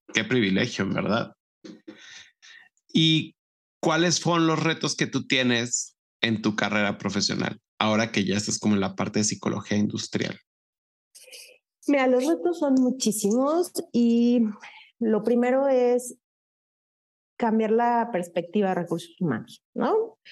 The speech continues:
Speaker 2: Lo han llamado capital humano, desarrollo humano,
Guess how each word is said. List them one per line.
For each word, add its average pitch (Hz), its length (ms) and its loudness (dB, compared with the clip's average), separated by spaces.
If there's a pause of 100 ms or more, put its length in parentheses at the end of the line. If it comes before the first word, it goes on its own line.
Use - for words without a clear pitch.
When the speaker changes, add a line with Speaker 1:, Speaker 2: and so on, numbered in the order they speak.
(220)
Speaker 2:
Lo 262 100 2
han 254 80 2
llamado 226 760 2 (600)
capital 185 600 0
humano, 196 720 2
desarrollo 156 600 -2
humano, 202 960 2